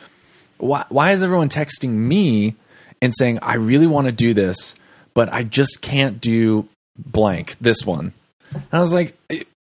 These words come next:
why do you need me? Like, I just ca-, I just farted out s-, a weird list. Like, make, <laughs> make your own list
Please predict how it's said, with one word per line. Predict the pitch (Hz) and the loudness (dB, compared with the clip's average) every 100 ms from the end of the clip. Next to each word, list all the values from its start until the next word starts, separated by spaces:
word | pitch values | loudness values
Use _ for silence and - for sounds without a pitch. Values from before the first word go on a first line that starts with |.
| _ | _
why | 156 170 | 2 4
do | 208 | 4
you | 202 | 2
need | 208 | 0
me? | 175 180 240 147 151 175 _ _ | 2 2 0 0 -2 -4 _ _
Like, | 175 175 | -4 -2
I | - | -4
just | 190 151 - - | -2 -2 -4 -6
ca-, | - - | -6 -2
I | |
just | 190 208 - | -2 -2 -2
farted | 170 170 165 | 2 2 2
out | 156 165 143 | 2 0 -2
s-, | - - | -8 2
a | 135 | 2
weird | 135 160 151 120 | 4 4 4 4
list. | 151 147 - - - | 6 6 2 -6 2
Like, | 147 - - _ _ | 2 2 -10 _ _
make, | - 170 185 - 196 - | 0 2 2 0 -2 0
<laughs> | |
make | 147 185 | -2 2
your | 185 143 | 0 4
own | 180 208 | 4 6
list | 120 156 - | 6 4 2